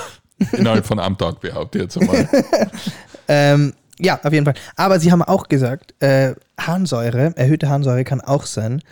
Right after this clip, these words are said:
Speaker 2: wenn man einen Muskelabbau hat.
Speaker 1: Ah, und dann hast du dir <laughs>
Speaker 2: Ich hab
Speaker 1: gedacht,
Speaker 2: mir
Speaker 1: das
Speaker 2: gedacht,
Speaker 1: klingt mehr nach mir.
Speaker 2: <laughs> Das klingt mehr. Naja, weil ich, ich bin ja doch, ähm,
Speaker 1: Das klingt cooler.
Speaker 2: also neben, natürlich neben Kabarett, äh, Barkeeper und jetzt auch Werbetextherr,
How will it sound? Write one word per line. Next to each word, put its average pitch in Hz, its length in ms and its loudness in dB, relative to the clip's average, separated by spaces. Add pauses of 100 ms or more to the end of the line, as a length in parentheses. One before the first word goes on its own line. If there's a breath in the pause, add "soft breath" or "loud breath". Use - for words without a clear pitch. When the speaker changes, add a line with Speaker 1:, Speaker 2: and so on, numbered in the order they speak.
(320 soft breath)
Speaker 2:
wenn 127 260 0
man 131 240 2
einen 135 220 0
Muskelabbau 113 800 -6
hat. - 400 -18
Speaker 1:
Ah, 143 260 0
und 87 160 -4
dann 202 100 2
hast 95 180 -2
du 120 120 4
dir 143 80 2
<laughs> - 60 2 (140)
Speaker 2:
Ich - 0 -
hab 170 100 2
Speaker 1:
gedacht, 226 380 4
Speaker 2:
mir 202 120 4
Speaker 1:
das 185 140 2
Speaker 2:
gedacht, - 60 -10
Speaker 1:
klingt 185 260 0
mehr 165 180 4
nach 160 200 0
mir. 330 320 2
Speaker 2:
<laughs> - 40 -6
Das 381 260 0
klingt 233 380 2
mehr. 190 220 4 (280 loud breath)
Naja, 180 240 4
weil 170 160 2
ich, - 240 0
ich - 160 0
bin 180 120 2
ja 156 100 4
doch, 147 340 2
ähm, 127 460 2
Speaker 1:
Das 135 200 0
klingt - 280 -6
cooler. - 280 2
Speaker 2:
also 143 280 4
neben, 131 480 2 (320)
natürlich 110 280 -2
neben 110 280 -2
Kabarett, 113 640 -4
äh, - 140 -20 (100)
Barkeeper 117 440 -6
und 113 140 -6
jetzt 107 160 -6
auch 110 160 -8
Werbetextherr, 113 880 -2